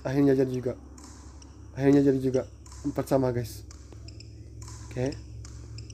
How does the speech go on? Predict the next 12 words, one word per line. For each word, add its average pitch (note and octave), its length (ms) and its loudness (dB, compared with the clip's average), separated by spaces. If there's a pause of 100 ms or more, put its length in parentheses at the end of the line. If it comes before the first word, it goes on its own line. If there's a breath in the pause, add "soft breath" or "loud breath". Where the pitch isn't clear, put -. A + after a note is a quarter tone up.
(380)
Eh. D3 160 8 (1400)
Come A#2+ 160 0
on. D3 140 8 (1200)
Come C#3+ 160 8
on. G#3 280 12 (1160)
Come E3 160 6
on. G3+ 300 12 (840)
Yes, D#3+ 320 4
lima C#3+ 220 4
empat, C3 240 0 (180)
lima B2+ 160 0
empat. A#2 240 -4